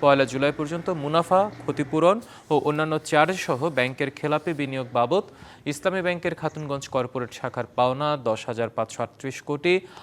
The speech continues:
আটষট্টি লাখ আট হাজার আটশো উনানব্বই টাকা। আদায়কাল পর্যন্ত ক্ষতিপূরণ ও অন্যান্য খরচ আদায়ের জন্য বন্ধকি সম্পত্তি নিলামে আগ্রহী ক্রেতাদের কাছ থেকে দরপত্র আহ্বান করা হয়।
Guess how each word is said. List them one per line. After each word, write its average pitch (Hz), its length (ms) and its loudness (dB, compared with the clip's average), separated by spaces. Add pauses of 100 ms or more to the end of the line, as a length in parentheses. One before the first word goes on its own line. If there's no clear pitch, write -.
(140)
আটষট্টি 143 580 0
লাখ 104 540 4
আট 120 200 4
হাজার 139 300 0
আটশো 117 440 -2
উনানব্বই 120 440 -4
টাকা। 87 340 -10 (420)
আদায়কাল 160 360 6
পর্যন্ত 202 340 0
ক্ষতিপূরণ 185 600 -2
ও 156 80 -2
অন্যান্য 151 380 -4
খরচ 143 320 -4
আদায়ের 131 260 2
জন্য 135 320 -6
বন্ধকি 120 360 -4
সম্পত্তি 135 500 -10
নিলামে 120 400 -2 (400)
আগ্রহী 156 420 2
ক্রেতাদের 147 500 -2
কাছ - 280 0
থেকে 104 400 -6 (360)
দরপত্র 113 500 -2
আহ্বান 113 320 4
করা 98 200 -4
হয়। 82 240 -10